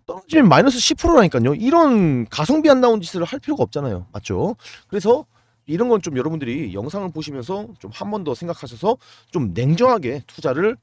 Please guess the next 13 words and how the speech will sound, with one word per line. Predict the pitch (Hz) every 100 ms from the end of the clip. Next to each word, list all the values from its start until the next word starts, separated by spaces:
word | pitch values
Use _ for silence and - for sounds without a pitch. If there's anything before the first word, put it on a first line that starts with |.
| _
이어가셔야 | 135 135 135 147
된다. | 135 107 - - - -
자, | - 196
그래서 | - 254
지금 | 240 214
폴란드 | - - 294 285 262 240
이 | 135 185
차 | - 269
계약이 | 240 214 214
팔백이십 | - 269 202 151 196
대죠. | 233 160 156 269 330 _ _ _ _
이게 | 160 196
하반기에 | - 247 247 220 233